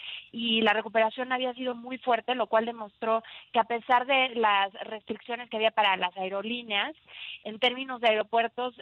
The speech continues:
eh, ellos siguieron, digamos, satisfaciendo la demanda y, y el tráfico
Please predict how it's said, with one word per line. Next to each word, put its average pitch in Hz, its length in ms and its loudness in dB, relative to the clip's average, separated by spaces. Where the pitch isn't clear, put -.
eh, 147 220 -4
ellos 233 320 0
siguieron, 226 480 2
digamos, 208 240 -2
satisfaciendo 220 720 -4
la 214 160 4
demanda 208 600 2
y, 185 260 -10
y 190 100 -10
el 180 140 -8
tráfico 196 160 2